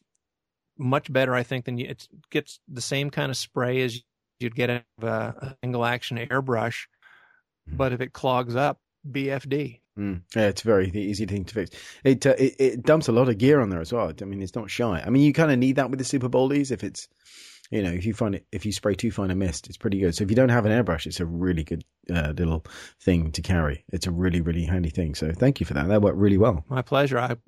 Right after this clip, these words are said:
Speaker 1: I need to check and see if they carry 'em in your neck woods,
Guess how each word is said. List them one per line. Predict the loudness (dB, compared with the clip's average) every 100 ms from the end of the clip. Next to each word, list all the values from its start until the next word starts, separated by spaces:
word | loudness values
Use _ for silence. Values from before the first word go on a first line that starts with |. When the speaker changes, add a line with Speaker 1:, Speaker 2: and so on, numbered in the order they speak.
| -10
Speaker 1:
I | -10 -10 -14
need | -8 -6
to | -6
check | -2 -2 -2
and | -6
see | -4
if | -4
they | -2 -4 -6
carry | -2 0 2
'em | 0
in | 0 0
your | 0 0 -2 _ _ _
neck | -4 0 -2 -4 _ -4
woods, | 2 4 2 0 -10